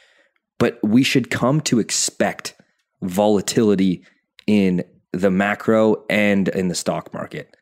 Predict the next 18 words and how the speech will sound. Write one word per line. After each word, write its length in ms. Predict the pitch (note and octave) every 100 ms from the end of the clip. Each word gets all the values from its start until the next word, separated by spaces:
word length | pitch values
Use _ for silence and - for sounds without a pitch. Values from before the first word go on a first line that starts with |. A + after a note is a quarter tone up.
| -
It's 160 | A#2 -
the 200 | D3 -
only 300 | D#3+ F#3+ G3
thing 240 | F#3 D3+
you 120 | D#3+ D#3
should 200 | C#3 A#2
actually 400 | F#2 G#2+ - B2
come 420 | - - A#2 A2+
to 140 | - G#2
regularly 640 | F#2+ G2+ F#2+ G2+ F#2+ F2
expect 580 | E2 - - D2 - - _ _ _ _ -
is 180 | G2+
that 180 | F2+ F2+
kind 180 | - F2+
of 60 | -
up 140 | -
and 120 | D2+ D#2
down. 260 | - -